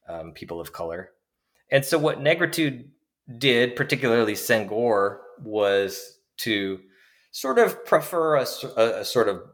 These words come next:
black humanism is what, what he called it. It was, it was sort of, uh, parallel to Pan-Africanism. Uh,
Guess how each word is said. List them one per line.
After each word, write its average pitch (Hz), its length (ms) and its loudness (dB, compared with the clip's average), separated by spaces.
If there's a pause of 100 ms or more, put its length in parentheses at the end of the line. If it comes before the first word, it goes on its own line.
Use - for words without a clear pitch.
(180)
black 107 300 2
humanism 113 720 2
is 95 180 -6
what, 101 280 -4
what 101 180 -10
he 123 160 -4
called 117 320 2
it. 104 180 -2
It 101 80 -6
was, 95 220 -12
it 101 120 -14
was 104 140 -12
sort - 440 -2
of, 139 380 0 (500)
uh, 101 180 -2
parallel 113 440 2
to - 80 -10
Pan-Africanism. 107 1160 0 (800)
Uh, 117 500 2